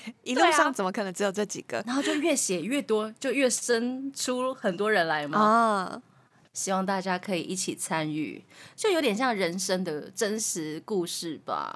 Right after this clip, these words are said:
Speaker 1: 嗯，对。
Speaker 2: 这一路上一定会遇到很多不同的人，来来去去，有些就是留下了，有些就是，呃，去做自己的事，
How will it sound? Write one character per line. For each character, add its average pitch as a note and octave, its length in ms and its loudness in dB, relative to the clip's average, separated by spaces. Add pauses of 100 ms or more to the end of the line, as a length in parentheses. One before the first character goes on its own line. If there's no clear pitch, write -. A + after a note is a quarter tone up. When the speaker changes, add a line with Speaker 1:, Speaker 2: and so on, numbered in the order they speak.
Speaker 1:
嗯， G#3+ 380 0
对。 F#3 160 -4
Speaker 2:
这 B3 140 2
一 F#3+ 100 2
路 A3 180 2
上 G#3+ 240 -2
一 F3 40 -6
定 F#3 120 -4
会 F#3+ 80 -4
遇 F#3 120 -2
到 E3 280 0
很 F3 300 -6
多 F3+ 160 -2
不 A3 160 -2
同 E3+ 240 -4
的 E3 100 -2
人， D#3 300 -2
来 D#3+ 140 -2
来 E3 160 0
去 G#3 280 -6
去， F#3+ 460 0
有 D#3 160 -2
些 G#3+ 320 0
就 A#3+ 100 -6
是 A#3 120 -4
留 F#3+ 160 2
下 A#3 220 4
了， F#3+ 120 2
有 E3 220 0
些 - 260 -4
就 G#3 140 -2
是， G3+ 260 0 (280)
呃， F#3 300 -2
去 A3 160 -6
做 G3+ 200 0
自 G3 120 -6
己 D#3 160 -6
的 C3+ 160 -4
事， D#3+ 380 -6